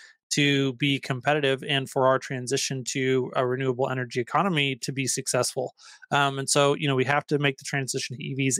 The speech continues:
and we have to make the transition to autonomy in order for E Vs to really be the answer to transportation, you know, ten years from now, fifteen years from now, twenty years from now.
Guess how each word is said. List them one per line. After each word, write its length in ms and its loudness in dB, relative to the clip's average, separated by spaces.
and 180 2
we 100 2
have 160 2
to 100 -4
make 180 -2
the 60 -14
transition 640 0
to 160 4
autonomy 640 2
in 220 0
order 680 4
for 720 4
E 140 0
Vs 400 2
to 540 2
really 380 4
be 440 -2
the 320 2
answer 500 0
to 800 6
transportation, 960 -2
you 100 2
know, 200 0
ten 200 2
years 180 0
from 160 -2
now, 280 0
fifteen 340 -4
years 180 -2
from 120 -6
now, 180 2
twenty 360 2
years 240 2
from 200 -10
now. 280 -4